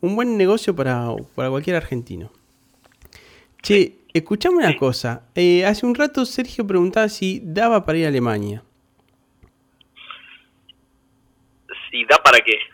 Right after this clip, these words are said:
Speaker 1: Para
Speaker 2: Para
Speaker 1: ir,
Speaker 2: ir.
Speaker 1: para conocer y demás. Imagino que preguntaba eso.
Speaker 2: Sí, para conocer. Eh, qué sé yo, no sé.
Speaker 1: Tiranos,
Speaker 2: Sí,
Speaker 1: tiranos
Speaker 2: está bueno.
Speaker 1: un, un lugar, viste, porque
Speaker 2: Está
Speaker 1: todos
Speaker 2: bueno.
Speaker 1: vamos, no sé, diríamos Berlín,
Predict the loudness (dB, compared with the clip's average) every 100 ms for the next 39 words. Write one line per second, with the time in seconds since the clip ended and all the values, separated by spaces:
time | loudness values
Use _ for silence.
0 | -20 _ _ 0 4 4 4 0 -2 -8
1 | _ 2 2 2 0 0 -2 0 -2 -4
2 | -6 -8 -14 -6 -4 -2 0 2 2 0
3 | 0 2 2 -2 -10 -14 _ _ _ _
4 | _ _ _ _ _ _ -8 0 2 2
5 | 0 0 -6 -10 -4 -4 -4 _ _ _
6 | -18 -18 -16 -20 -20 -20 _ _ _ _
7 | _ -20 -20 -20 _ _ -4 0 0 0
8 | 0 -2 -4 -10 -20 -6 -6 -6 -12 -8
9 | -6 -6 _ _ 2 6 6 2 -2 -6
10 | 2 4 4 0 -4 -2 2 4 4 2
11 | 0 0 -2 4 6 8 6 4 0 -2
12 | 0 2 2 2 2 2 0 0 0 0
13 | 0 0 -4